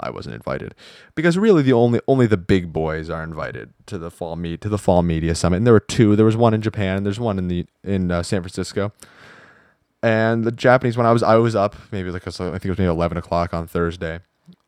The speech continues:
Ele-, maybe it was eleven, I think it was eleven o'clock at night on Wednesday, you know, refreshing the pa-, refreshing Famitsu, I mean, refreshing Kotaku or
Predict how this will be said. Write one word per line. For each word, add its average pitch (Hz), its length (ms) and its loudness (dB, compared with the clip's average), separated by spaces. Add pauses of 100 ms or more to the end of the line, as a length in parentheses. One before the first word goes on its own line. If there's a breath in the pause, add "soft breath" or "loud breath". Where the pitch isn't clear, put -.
Ele-, 98 140 -10
maybe 110 120 -14
it 131 40 -10
was 117 100 -12
eleven, 104 320 -10
I 90 80 -12
think 113 140 -6
it 139 40 -6
was 135 100 -8
eleven 117 220 2
o'clock 107 300 -2
at 80 40 -10
night 98 200 0
on 90 100 -2
Wednesday, 90 360 -2
you 90 80 -4
know, 87 100 -4
refreshing 98 580 -2
the 90 80 -2
pa-, 104 280 0
refreshing 107 580 -2
Famitsu, 92 680 -2
I 90 60 0
mean, 90 160 -4
refreshing 95 460 -6
Kotaku 92 560 0
or 80 160 -4